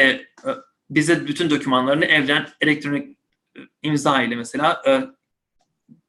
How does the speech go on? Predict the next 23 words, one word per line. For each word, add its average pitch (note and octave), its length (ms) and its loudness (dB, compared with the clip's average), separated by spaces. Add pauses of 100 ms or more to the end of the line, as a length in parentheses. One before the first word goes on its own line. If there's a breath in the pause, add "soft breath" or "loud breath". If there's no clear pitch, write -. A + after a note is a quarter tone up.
(120)
getirebilirsin, C#3+ 760 0
verebilirsin. C#3+ 680 0 (280 loud breath)
"Aa, G#3 140 4
benim G3+ 200 2
banka F#3+ 260 2
gitmeme, F3 480 -2
benim F3 300 2
yarım E3 300 2
saat, D3+ 280 0 (200)
e, C3+ 40 -2 (320)
uğraşıp C#3+ 380 -4
banka D#3 260 0
gitmeme D3 280 -4
gerek C#3 280 0
yok. C3+ 160 -6
Ben D3 140 0
evimden, C#3+ 420 0
bilgisayarımın C#3+ 420 -2
üzerinden C3+ 440 -4 (260 loud breath)
dokümanları C#3+ 480 -2
imzalayıp C3+ 520 0
elektronik C3 320 0
signature'da, B2+ 640 -2